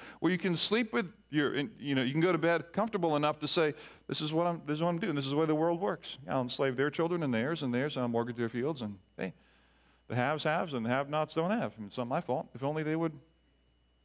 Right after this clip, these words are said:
be more diligent. If only they wouldn't have spent their money on cable T V. That would have helped them, you know.'"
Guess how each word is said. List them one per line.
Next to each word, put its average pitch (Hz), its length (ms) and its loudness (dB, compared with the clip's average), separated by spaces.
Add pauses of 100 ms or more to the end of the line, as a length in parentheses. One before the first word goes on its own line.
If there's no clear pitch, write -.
(300)
be 139 100 -2
more 156 160 0
diligent. 151 400 -2
If 107 100 -6
only 139 180 0
they 139 80 0
wouldn't 143 220 -4
have 127 60 -4
spent - 220 -4
their 139 80 -6
money 151 300 -4
on 135 260 -4 (560)
cable 147 220 -2
T 170 160 -6
V. 185 160 -6
That 113 220 -2
would 123 100 -6
have 127 80 -6
helped 151 160 -4
them, - 180 -12 (120)
you 110 40 -16
know.'" 113 140 -16